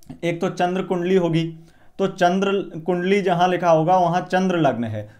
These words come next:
जो आप राशिफल देखते हैं वो चंद्र लग्न के आधार पर होता है। और ये है लग्न, जो आपकी लग्न कुंडली होगी उसमें अगर आपकी लग्न कुंडली में जो बारह भाव होते हैं, जो बारह खाने होते हैं, जो पहला खाना जो शुरू होता है, पहले खाने में एक नंबर लिखा होगा,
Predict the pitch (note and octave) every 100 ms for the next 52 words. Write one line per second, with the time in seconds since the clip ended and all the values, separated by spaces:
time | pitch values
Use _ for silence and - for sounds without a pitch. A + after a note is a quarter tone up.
0 | - C#3+ E3 D3+ C#3+ D3 F#3 F#3+ F3 D#3+
1 | D#3+ F#3 G3 F#3+ G3 F#3 F3+ D#3 C#3 C3+
2 | C#3 B2 A#2+ B2 B2 A2+ A2 A2+ G#2+ -
3 | - - E3+ E3+ D3+ F#3 F#3+ G#3 D3 E3
4 | D3 B2 - - - - B2 F3+ E3+ D#3+
5 | - A3+ E3 F#3 F#3+ D#3+ D3+ C3 C#3 B2+
6 | C3 G3 F3 D#3 E3 A#2+ - - - -
7 | D#3 F3+ F3 F3 F#3 E3+ E3 F3 E3+ D#3
8 | D3+ D#3+ F3+ - - - C#3+ F#3 F#3+ B2+
9 | C3+ D3+ E3+ C#3+ D3+ C#3+ B2 B2+ B2 C3
10 | C3+ D3 D3+ C3+ D3 C#3+ A#2+ A#2 G2+ -
11 | - _ D#3+ F3+ - D#3 E3 G3 E3 D#3+
12 | E3 D#3+ D#3+ D#3+ D3+ B2 B2+ A#2 - -
13 | - - D#3+ F3 G#3 - D#3 D3+ E3+ F#3+
14 | - F#3+ G#3+ G3+ E3+ D#3 C#3 B2 A#2+ A2
15 | A2 G#2